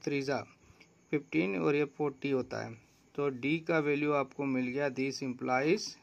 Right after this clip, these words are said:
d is equal to eight by three। तो आपके दो answer हो गए, d का value eight by three हो गया और n is equal to sixteen। तो आप यहाँ लिख देंगे hence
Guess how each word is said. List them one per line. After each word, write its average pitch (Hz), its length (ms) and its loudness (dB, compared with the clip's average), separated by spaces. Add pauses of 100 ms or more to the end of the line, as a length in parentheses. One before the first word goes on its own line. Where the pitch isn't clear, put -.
(600)
d 131 200 -2 (100)
is 139 180 0
equal 135 340 2
to 160 160 0 (200)
eight 143 300 4
by 139 160 4 (140)
three। 123 240 -4 (840)
तो 147 60 -2
आपके 139 320 0
दो 139 260 2
answer 147 420 0
हो 127 180 0
गए, 143 240 2 (640)
d 139 220 -2
का 143 100 2
value 135 320 2
eight 123 260 4
by 143 120 4 (160)
three 147 140 -2
हो 147 120 0
गया 180 260 0 (460)
और 143 180 -4 (180)
n 151 240 2
is 139 100 -8
equal 139 360 2
to 185 100 4 (600)
sixteen। 147 720 -2
तो 127 60 0
आप 131 240 2
यहाँ 139 180 -2
लिख 131 220 -2
देंगे 143 240 0
hence 143 500 -2